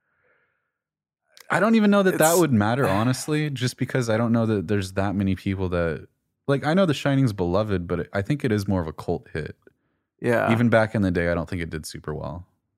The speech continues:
Speaker 1: So I, I, I don't know that there's this big, expansive fan base of The Shining to begin with, especially
Speaker 2: Yeah.
Speaker 1: after all these years.
Speaker 2: And, like, so the reason I also, like, rated the movie where I did, I, I kinda went into it thinking it wouldn't be another,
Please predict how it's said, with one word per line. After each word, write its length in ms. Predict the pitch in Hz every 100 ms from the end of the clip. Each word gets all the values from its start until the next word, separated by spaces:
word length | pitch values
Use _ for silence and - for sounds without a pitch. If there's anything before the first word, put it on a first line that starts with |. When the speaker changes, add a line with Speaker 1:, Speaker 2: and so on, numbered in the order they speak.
| _
Speaker 1:
So 260 | - - 98
I, 120 | 95
I, 320 | 104 104 95
I 20 | 107
don't 120 | 107
know 100 | 104
that 140 | 92
there's 200 | 90 85
this 160 | 87 -
big, 400 | - 87 85 87 _ _ _ _ _ _ _ _ _ _ _
expansive 720 | - - - 101 101 92 95
fan 260 | 85 87 85
base 260 | 85 82 -
of 40 |
The 60 | 80
Shining 460 | - 82 80 82 -
to 100 | -
begin 340 | 80 78 80 82
with, 320 | 85 87 _ -
especially 300 | - - 104
Speaker 2:
Yeah. 180 | 117 113
Speaker 1:
after 200 | 117 95
all 120 | 82
these 200 | 80 76
years. 440 | 82 78 82 - - _ _ -
Speaker 2:
And, 180 | 131 131
like, 200 | 127 - - - - -
so 380 | - 139 127
the 160 | 113 120
reason 340 | 135 156 156
I 60 | 143
also, 300 | 123 123 123
like, 160 | 110 107 - _ _ _ _ _ _ _ _ _ _ 104
rated 320 | 110 117 110
the 60 | 107
movie 280 | 110 110
where 140 | 110 110
I 100 | 107
did, 300 | 110 110 -
I, 140 | 113 117 - -
I 80 | 117
kinda 240 | 139 127
went 240 | 117 123
into 180 | 120 123
it 120 | 117 -
thinking 300 | 123 120 117
it 120 | 104
wouldn't 320 | 113 113 117
be 140 | 110
another, 520 | 107 107 107 107 104